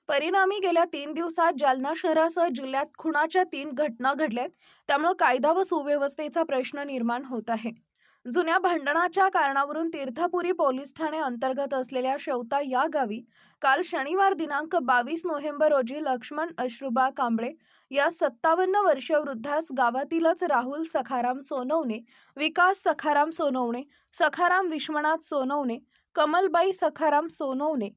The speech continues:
अनिता राहुल सोनवणे आणि कल्पना विकास सोनवणे या सहा जणांनी काल रात्री नऊ वाजेच्या सुमारास कांबळेच्या डोक्यात लाट्याकाट्यांनी मारहाण केली. गंभीर जखमी झालेल्या लक्ष्मण कांबळे या वृद्धाचा जागीच मृत्यू झाल्याचा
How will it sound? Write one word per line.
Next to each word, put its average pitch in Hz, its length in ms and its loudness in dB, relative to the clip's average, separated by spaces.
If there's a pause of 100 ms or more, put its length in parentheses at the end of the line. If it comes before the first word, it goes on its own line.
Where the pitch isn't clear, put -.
(260)
अनिता 359 500 2
राहुल 294 360 2
सोनवणे 262 480 -4
आणि 302 200 -2
कल्पना 285 500 -2
विकास 269 400 -2
सोनवणे 254 420 -4
या 277 160 -4
सहा 269 300 -4
जणांनी 240 440 -4
काल 233 240 0
रात्री 233 420 -4 (380)
नऊ 302 220 2
वाजेच्या 330 480 2
सुमारास 285 480 -2
कांबळेच्या 285 680 0
डोक्यात 277 520 -2
लाट्याकाट्यांनी 254 840 0
मारहाण 226 520 -2
केली. 226 200 -4 (640)
गंभीर 262 320 0 (100)
जखमी 269 340 -2
झालेल्या 277 440 0
लक्ष्मण 269 440 -2
कांबळे 254 340 0
या 277 140 2
वृद्धाचा 269 500 -2
जागीच 240 460 -2
मृत्यू 269 400 -4
झाल्याचा 240 460 -6